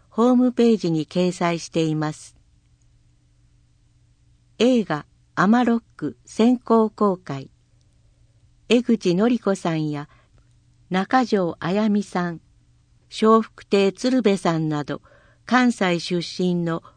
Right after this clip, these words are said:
豪華キャストによる笑って泣いてロックに生きる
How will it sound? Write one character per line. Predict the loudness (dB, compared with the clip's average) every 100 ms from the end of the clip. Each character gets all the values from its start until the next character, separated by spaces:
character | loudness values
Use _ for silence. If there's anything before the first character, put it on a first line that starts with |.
| _
豪 | 0 2 2
華 | -2
キ | 0 0
ャ | 0
ス | -2
ト | -4
に | -2
よ | -4 -6
る | -8 -12 _ _ _
笑 | -4 0 0
っ | 0
て | _ -4 -2
泣 | -2 -2
い | -4
て | -8 -10 -12 _
ロ | -2 0
ッ | 0
ク | -2 -2
に | 0 -4
生 |
き | -6 -6
る | -4 -8